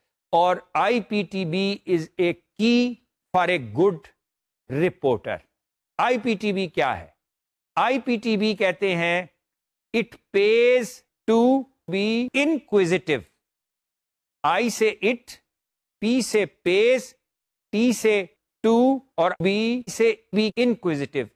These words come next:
It pays to be inquisitive, आईपीटीबी। यानी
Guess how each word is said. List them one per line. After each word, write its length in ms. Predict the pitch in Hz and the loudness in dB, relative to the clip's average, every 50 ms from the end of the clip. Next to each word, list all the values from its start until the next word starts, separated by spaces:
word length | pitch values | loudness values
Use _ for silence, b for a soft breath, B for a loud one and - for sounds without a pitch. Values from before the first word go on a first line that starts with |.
| _ _ - | _ _ -4
It 180 | 233 240 - - _ _ _ - | -4 -4 -6 -10 _ _ _ 0
pays 500 | 196 202 214 226 240 247 254 262 247 - - - _ | 2 2 2 4 4 4 4 2 0 -2 -8 -12 _
to 140 | - 208 208 180 | -4 -4 -2 -2
be 460 | 165 196 196 214 220 233 247 254 240 - _ _ _ _ _ _ _ _ _ - | -2 -2 -2 -2 -2 -2 -4 -4 -8 -12 _ _ _ _ _ _ _ _ _ -2
inquisitive, 720 | 254 247 247 190 - 185 175 147 135 139 135 - 135 104 - _ _ _ | 0 0 0 0 -2 -2 -2 -2 -2 -4 -4 -4 -6 -6 -6 _ _ _
आईपीटीबी। 1000 | 156 170 196 208 226 226 - - 185 180 156 - - 165 156 135 135 131 120 110 - _ _ _ _ _ _ _ _ - | -2 0 0 0 0 -2 -4 -6 -6 -8 -8 -8 -8 -8 -8 -6 -4 -6 -6 -8 -10 _ _ _ _ _ _ _ _ -6
यानी 520 | 139 151 185 196 214 226 247 254 254 226 | -2 0 0 0 0 2 2 2 0 0